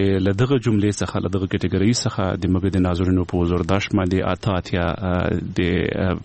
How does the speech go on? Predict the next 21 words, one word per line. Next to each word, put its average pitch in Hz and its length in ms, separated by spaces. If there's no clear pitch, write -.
بایومټریک 87 420
دستګاوې 90 420
راوویستل 104 460
شوې - 260
چې - 160
د 98 80
هغه 90 220
څخه، - 300
آه، 90 960
د 92 140
ډرمالوګ 92 480
مرکزي 92 360
سرور 92 300
ته 90 140
ډیټا 90 340
نه 92 120
وه 90 200
انتقال 95 360
شوې. - 380
دا 110 60
د 104 80